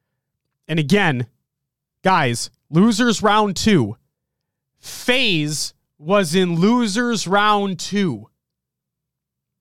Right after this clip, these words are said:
So again, I include this because just the fact that FaZe were even in this spot to fight for top eight. FaZe were in a spot to fight for top eight or go home.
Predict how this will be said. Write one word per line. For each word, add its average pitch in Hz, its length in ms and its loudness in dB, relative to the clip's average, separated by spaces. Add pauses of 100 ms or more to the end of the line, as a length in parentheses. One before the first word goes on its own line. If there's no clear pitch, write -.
(280)
So 196 180 2
again, 202 280 2
I 185 100 2
include 214 340 2
this 175 180 0
because 170 240 0
just 214 240 0
the 196 80 0
fact 190 280 -4
that 175 120 0
FaZe 185 280 0
were 175 80 0
even 170 200 0
in 170 120 -4
this 165 120 -4
spot 160 320 -2
to 160 80 -6
fight 190 320 -4
for 190 140 -4
top 190 400 0 (120)
eight. - 360 -10 (2750)
FaZe 233 380 -2
were 233 140 4
in 214 80 0
a 202 40 -2
spot 208 360 -2
to 202 140 -2
fight 240 380 -4
for 226 200 -2
top 220 400 0 (100)
eight 185 460 -4 (1200)
or 208 180 4
go 214 320 4
home. 151 420 0